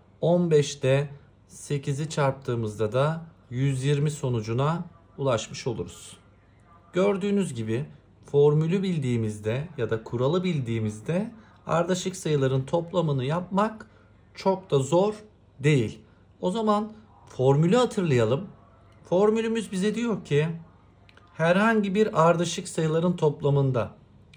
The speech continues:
bakın son terime biz n diyelim. Yani şöyle düşünün, birden başladım ben. Şu şekilde gittiğinde n kadar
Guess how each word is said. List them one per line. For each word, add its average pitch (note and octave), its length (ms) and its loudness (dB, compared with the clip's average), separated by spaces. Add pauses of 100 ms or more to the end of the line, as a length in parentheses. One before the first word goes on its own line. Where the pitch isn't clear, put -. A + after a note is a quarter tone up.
(120)
bakın A#2 220 -6
son G3 480 0
terime C3+ 560 0
biz C#3+ 340 -6 (320)
n E3 300 4
diyelim. G2 400 -2 (360)
Yani - 140 -6
şöyle C#3+ 380 0
düşünün, G#2+ 480 -6
birden D3 440 0
başladım B2 560 -2
ben. F#2+ 240 -2 (3000)
Şu - 280 -12
şekilde A#2 520 -6
gittiğinde G2+ 960 -6 (1000)
n F#3 280 2
kadar C#3+ 560 0